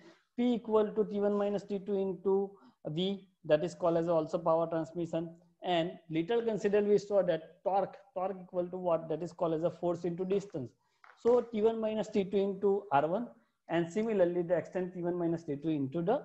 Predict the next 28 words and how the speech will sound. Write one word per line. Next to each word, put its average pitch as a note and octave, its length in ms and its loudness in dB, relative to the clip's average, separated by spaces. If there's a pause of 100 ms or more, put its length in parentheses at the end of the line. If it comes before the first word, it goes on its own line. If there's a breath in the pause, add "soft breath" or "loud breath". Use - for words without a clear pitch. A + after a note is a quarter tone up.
R D3+ 280 4
two. A2+ 160 -8 (500)
So A#3+ 240 2
that F3 160 2
is F#3+ 100 -4
called D#3+ 220 0
as D3+ 80 0
a F#3+ 160 2 (260)
power C#3 280 4
transmission. A2 680 -6 (180)
Okay, C#3+ 220 0
now G#3 460 0 (280 loud breath)
ratio D3+ 500 4
of G#3+ 120 -2
the A3 60 -2
driving F3 460 -2
tension G3 440 -2
for F3+ 220 -4
the F3+ 120 6
belt E3+ 320 2
drive, D#3+ 280 4 (340 loud breath)
and E3+ 300 0
that D#3 160 2
is E3+ 120 0
called D#3 260 -2
as D3 100 -4
a E3+ 120 0 (160)
T, A#3 240 -2